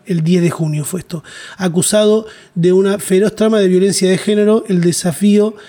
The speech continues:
eh, del acusado al tribunal que lo sentenció. La última frase no sé qué leí, lo leí sin leer,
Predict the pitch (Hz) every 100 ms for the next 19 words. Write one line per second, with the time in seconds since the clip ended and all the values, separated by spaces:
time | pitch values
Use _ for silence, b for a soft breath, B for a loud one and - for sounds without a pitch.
0 | B B _ 190 175 170 151 170 170 156
1 | 156 202 196 170 185 180 196 214 196 185
2 | 185 180 170 - 175 170 160 160 - -
3 | 151 139 131 _ _ _ _ _ _ -
4 | 180 180 180 147 143 185 175 175 - 170
5 | 170 165 156 - 170 160 170 - 180 170
6 | 160